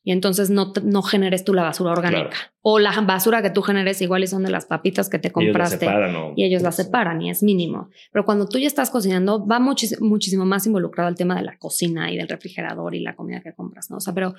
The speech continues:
Speaker 1: este, este tipo de, de, de instructivos también, este, es, es importante. ¿Por qué? Porque sabe que la gente que viene a este Airbnb no es de la zona y entonces hay que explicarle dónde y cómo se tira la basura.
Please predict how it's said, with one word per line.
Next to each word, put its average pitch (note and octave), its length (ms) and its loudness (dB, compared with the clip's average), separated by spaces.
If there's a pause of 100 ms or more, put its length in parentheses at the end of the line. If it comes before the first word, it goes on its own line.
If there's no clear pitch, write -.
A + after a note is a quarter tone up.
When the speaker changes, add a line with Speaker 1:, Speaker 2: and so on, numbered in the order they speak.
(340)
Speaker 1:
este, A3 400 0
este G3+ 180 -4
tipo F#3+ 340 -2
de, D#3+ 260 -2
de, F3 260 -8
de E3 80 -8
instructivos F3+ 1000 -2
también, F3 760 -4
este, E3+ 800 -10
es, F3+ 200 -10
es - 140 -8
importante. E3+ 920 -4 (640)
¿Por F#3+ 180 4
qué? A3 400 0
Porque F#3 280 0
sabe A3+ 280 2
que G#3 80 -2
la F3+ 100 0
gente G3+ 300 0
que F3 140 0
viene G3+ 240 2
a G3 80 0
este G3 160 -2
Airbnb G3+ 680 2
no F#3+ 260 4
es F#3 100 2
de G#3 80 2
la C4 100 2
zona A#3 520 2 (160)
y G3+ 80 4
entonces F#3 380 2
hay F3 140 2
que F3+ 100 -8
explicarle C4+ 640 0 (140)
dónde F#3 340 4
y B3 100 -2
cómo F3+ 240 2
se F3+ 120 -4
tira F3 200 2
la F3+ 80 0
basura. A3+ 380 -2